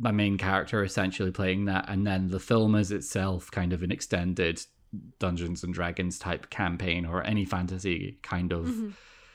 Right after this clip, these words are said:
Speaker 1: you know, film like that, there is, there's, there is a huge audience out there for this, like,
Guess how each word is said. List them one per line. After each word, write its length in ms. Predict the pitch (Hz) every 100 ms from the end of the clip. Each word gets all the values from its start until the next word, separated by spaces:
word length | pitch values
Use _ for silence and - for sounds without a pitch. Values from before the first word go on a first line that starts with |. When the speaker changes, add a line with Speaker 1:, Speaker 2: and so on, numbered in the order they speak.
| - - _ _ -
Speaker 1:
you 180 | 117
know, 340 | 110 95 90 - -
film 180 | - 101
like 140 | 98 104
that, 220 | 101 -
there 140 | 113
is, 140 | 120 92
there's, 260 | 104 95 -
there 200 | 110 110
is 100 | 113
a 60 |
huge 340 | 110 120 104 95
audience 380 | 92 101 101 104
out 160 | 92
there 220 | 101 101
for 280 | 92 95 85
this, 400 | 98 101 110 -
like, 400 | 98 85 73 -